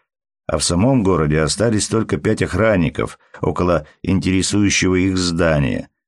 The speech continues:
и ещё шестеро попарно патрулирующих место раскопок. Только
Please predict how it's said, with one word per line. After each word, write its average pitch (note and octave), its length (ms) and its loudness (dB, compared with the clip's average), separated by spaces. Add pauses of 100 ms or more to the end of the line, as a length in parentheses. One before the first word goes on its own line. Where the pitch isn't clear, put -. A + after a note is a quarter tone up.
(180)
и G2+ 120 0
ещё G#2+ 320 2
шестеро G#2+ 540 0
попарно F#2+ 520 0
патрулирующих G2 1000 2
место F#2+ 500 0
раскопок. D#2+ 760 -2 (1040)
Только A#2+ 460 2